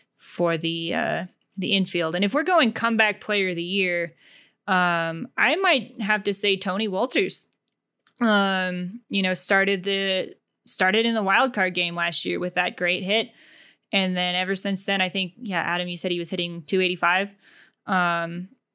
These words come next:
I was talking with a couple reporters earlier this year about, uh, we were just talking in the hallway about things you never would have saw coming this year. And one of 'em was Tony Wolters hitting up, you know, up around three hundred. Um, so I might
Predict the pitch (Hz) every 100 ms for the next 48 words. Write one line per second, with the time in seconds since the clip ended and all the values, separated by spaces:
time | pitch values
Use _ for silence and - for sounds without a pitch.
0 | _ - 208 202 190 190 190 190 202 185
1 | 185 185 - 190 180 175 190 190 180 180
2 | 175 196 196 185 175 - 185 170 175 170
3 | - - 208 _ _ - - 190 185 170
4 | 185 185 170 165 185 175 160 160 160 165
5 | 160 _ _ _ _ _ _ _ - 214
6 | 214 214 208 185 190 202 196 196 175 -
7 | 190 185 - 185 185 175 170 - - -
8 | _ - - - - 190 190 202 202 190
9 | 190 185 180 170 - 196 196 185 190 190
10 | 180 175 190 180 170 190 - 190 185 175
11 | 165 165 170 185 175 175 160 190 180 180
12 | 165 156 _ - - - _ - 185 175
13 | 165 139 - 180 _ _ _ _ _ -
14 | - - 220 214 359